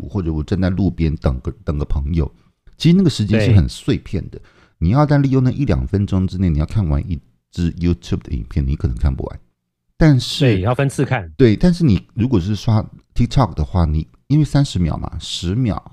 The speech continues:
Speaker 1: 或者顶多多一点四十秒的影片，你两分钟之内，你大概可以看到五六个不同的片段，你就会
Speaker 2: 对，对，对。
Speaker 1: 就会，人家说，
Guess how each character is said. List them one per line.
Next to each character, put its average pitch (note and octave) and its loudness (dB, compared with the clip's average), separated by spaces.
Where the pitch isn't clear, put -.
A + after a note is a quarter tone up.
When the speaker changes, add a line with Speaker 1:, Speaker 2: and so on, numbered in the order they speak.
Speaker 1:
或 - -4
者 G#2+ -2
顶 D#2+ -2
多 A2 0
多 C3+ 2
一 C#3 2
点 E2 2
四 - -4
十 - 0
秒 D2 2
的 C2+ -2
影 C2+ -4
片， D#2 -6
你 G2+ 4
两 D#2+ 4
分 C3 0
钟 B2+ 2
之 - -18
内， A#2+ 2
你 D#2 2
大 A2 2
概 G#2+ 2
可 - -4
以 E2+ 2
看 B2 -2
到 G2+ -2
五 - -2
六 A2+ 2
个 D2+ 0
不 - -4
同 C#2+ -2
的 C2+ -4
片 C#2 0
段， - -6
你 A2 -2
就 G3+ 2
会 G3+ 2
Speaker 2:
对， A#2+ 0
对， G#2+ 0
对。 F#2+ -2
Speaker 1:
就 G3 2
会， G3 0
人 B2+ -2
家 F#3 6
说， F3 2